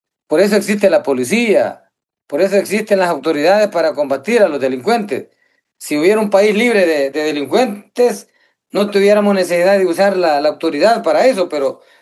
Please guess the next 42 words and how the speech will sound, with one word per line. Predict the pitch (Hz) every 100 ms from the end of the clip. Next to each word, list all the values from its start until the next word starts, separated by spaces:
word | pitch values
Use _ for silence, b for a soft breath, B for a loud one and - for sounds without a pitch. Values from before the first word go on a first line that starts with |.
| b
no | 151
hay | 208
ningún | 202 165 214
país | 180 202
en | 196
este | 202 202
planeta | 185 160 196 220 220 208 - -
que | 165
se | 165
libere | 139 175 180
de | 156
las | 139 -
pandillas. | 113 107 101 - b
Entonces | - 190
esa | 190
narrativa | 190 165 151 185 185
también | 156 175 185 202 b b -
ya | 170
no | 175 -
tiene | 160 156
vigencia. | 123 131 120 117
Entonces, | 110 175 190 190 _ _ _ _ _ -
eh, | 143 143 139 143
el | 156
régimen, | 170 208 226 208
pues, | 175 202
es | 208 196
una, | 202 208 175 127 - _ _ _ _ _
es | - 160
un | 208
chaleco | 202 175 208 208 202 -
que | 160
le | 151
permite | 147 151 190
a | 202
Bukele | 185 175 180 208 214 196
violentar | 170 156 135 185 180
derechos | 175 175 180 147
humanos | 147 190 208 196
con | 202 147 117 _
total | 151 147 180 190
impunidad, | 175 139 127 127 135 101